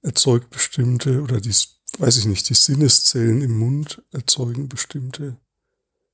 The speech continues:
aber so, das ist quasi so im hinteren Bereich, dieses, dieses Bittere.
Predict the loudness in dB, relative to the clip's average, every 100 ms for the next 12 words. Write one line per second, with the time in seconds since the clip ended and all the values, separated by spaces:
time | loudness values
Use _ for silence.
0 | _ _ _ _ _ _ _ _ _ -6
1 | 0 0 0 -2 -2 2 0 2 2 4
2 | 2 0 -2 -2 -2 0 -2 -2 -4 -4
3 | -4 -4 -8 -8 -6 2 4 2 -2 _
4 | _ _ _ _ _ _ _ _ _ _
5 | _ _ _ -8 -2 0 0 -2 2 4
6 | 4 2 0